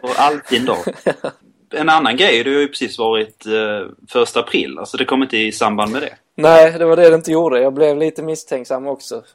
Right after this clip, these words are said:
Speaker 1: Ja.
Speaker 2: Om inte de har placerat det i fel upplaga eller fel, eh, nummer med typ tre dagars felmarginal. Och det tror jag inte riktigt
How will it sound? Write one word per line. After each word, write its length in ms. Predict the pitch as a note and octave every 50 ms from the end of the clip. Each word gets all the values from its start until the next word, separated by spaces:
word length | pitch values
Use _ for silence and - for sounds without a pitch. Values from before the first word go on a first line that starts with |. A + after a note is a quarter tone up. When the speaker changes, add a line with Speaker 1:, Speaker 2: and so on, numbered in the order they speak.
| _ _ _ _
Speaker 1:
Ja. 200 | G#2+ A#2 B2 C3
Speaker 2:
Om 180 | E3 E3 E3
inte 220 | E3 E3 E3 - E3
de 140 | D3+ D3 D3
har 300 | D3 D3 C3+ C3+ - - _
placerat 520 | - E3 D3 - - D#3 D3 C#3+ C#3 C#3 -
det 80 | C#3+
i 40 | C#3+
fel 460 | C#3 - - C#3+ C3+ B2+ B2 B2 A#2+ - - _ _ _ _ _
upplaga 680 | - D#3 D3 D3 - C3+ B2+ B2 A#2+ A#2 A2+ A#2 A2+ A#2 _ _ _
eller 180 | C#3 C3 C#3
fel, 420 | C3+ - D3+ C#3 C3 B2 A#2+ B2+ B2+
eh, 220 | B2+ B2+ B2+ C3
nummer 460 | C#3 D3+ D#3 C#3+ B2 A#2 A#2 A2+ A2 _ _ _ _ _ _ _ _ _ _ _ _ _
med 420 | _ C3+ C3 B2+ B2+ B2+ A#2+ - -
typ 240 | - B2+ - _
tre 240 | _ - - C#3 B2+
dagars 560 | A#2+ C3 C3 C3+ C3 B2 A#2+ A2+ - - - _ _ _ _ _ _
felmarginal. 680 | - C#3+ C#3 C3+ C#3 C3 A#2+ A#2 A2+ A2+ A2 G#2+ G#2 - _ _ _ _ _ _ _ _ _ _ _ _ _ _ _ -
Och 80 | - C#3
det 180 | C#3+ C#3 C3+
tror 300 | C3 - E3 D#3 C#3 C3+
jag 80 | C3+ C#3+
inte 140 | C3+ - B2
riktigt 580 | C3 C3 C3 - C3 - _ - - - -